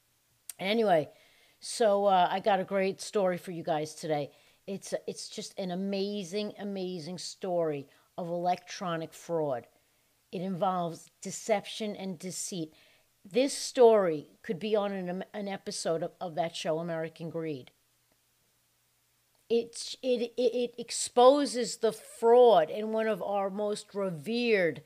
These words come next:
systems in this country, the corruption and the electronic tampering, but yet the bittersweet story of a mother's love and how,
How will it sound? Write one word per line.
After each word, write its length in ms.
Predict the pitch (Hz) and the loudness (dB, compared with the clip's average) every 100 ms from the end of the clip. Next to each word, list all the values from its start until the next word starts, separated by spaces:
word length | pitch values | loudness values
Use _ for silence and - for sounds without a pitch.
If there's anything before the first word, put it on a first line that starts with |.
| _ _ | _ _
systems 760 | - - 254 254 - 147 160 | -10 0 0 0 -10 -12 -10
in 140 | 143 175 | -10 -8
this 280 | 180 160 - | -8 -10 -12
country, 560 | 190 175 - - - _ _ _ _ | -10 -8 -8 -12 -14 _ _ _ _
the 100 | 202 | -8
corruption 920 | - - 220 220 247 240 - 185 143 - - _ | -8 -4 0 6 6 6 -10 -6 -8 -10 -20 _
and 160 | 180 196 | -8 -2
the 80 | 202 | 0
electronic 920 | 202 226 240 240 - 233 208 196 - | 4 6 6 4 -6 -4 -2 -4 -10
tampering, 680 | - 220 226 - 165 143 143 _ _ _ | -8 -4 -4 -4 -8 -8 -10 _ _ _
but 240 | 233 240 | 6 6
yet 460 | 247 294 320 190 - _ _ _ _ _ _ _ | 6 4 6 4 0 _ _ _ _ _ _ _
the 120 | - 190 | -4 -4
bittersweet 1040 | 208 285 311 294 - - 285 233 156 - _ _ _ _ _ _ _ _ _ | 2 2 2 -2 -6 -6 -4 -4 -6 -14 _ _ _ _ _ _ _ _ _
story 680 | - - - 269 262 220 185 | -12 -10 2 6 6 6 2
of 140 | 170 | -2
a 80 | 196 | -2
mother's 560 | 202 214 226 214 170 | 2 4 4 2 -2
love 420 | 180 190 170 123 _ | -6 -2 -2 -2 _
and 200 | - 170 | -12 -10
how, 280 | 185 220 226 | -8 -4 -6